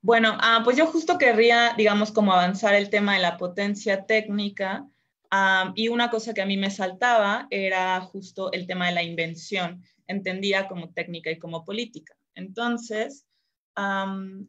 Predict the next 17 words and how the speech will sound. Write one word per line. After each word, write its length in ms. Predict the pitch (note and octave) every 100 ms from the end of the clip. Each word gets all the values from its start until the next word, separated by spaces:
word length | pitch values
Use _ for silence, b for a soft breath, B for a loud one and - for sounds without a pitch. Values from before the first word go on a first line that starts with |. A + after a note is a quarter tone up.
| -
para 260 | G#3 A3
eso, 540 | C4 C4+ C4 B3+ C#4 - _
eh, 300 | G3 F#3+ F#3+
yo 480 | G3 G#3 G#3 G#3 - -
lo 140 | G#3 G3+
que 100 | G#3
hice 220 | G#3+ A#3
fue 220 | A#3 A#3+
revisitar 800 | A#3 A3+ G3+ - F#3+ G#3+ G#3+ A3
alguna, 600 | G3 G3 G3+ G#3+ G#3+ G#3
am, 400 | - G3 F#3+ F#3 F#3
algunas 360 | F#3+ A3 A3+
propuestas, 680 | - G#3+ G#3 B3+ C4+ - C#4
digamos, 260 | A#3 G#3 G#3
específicamente 1120 | G3 G3+ G3+ B3 C#4+ A#3 A#3+ C4 B3+ C4+ - b b b b _ _
de, 580 | G3 G3 G3 F#3+ F#3 F#3
am, 640 | F3+ F3+ F3+ F3+ F3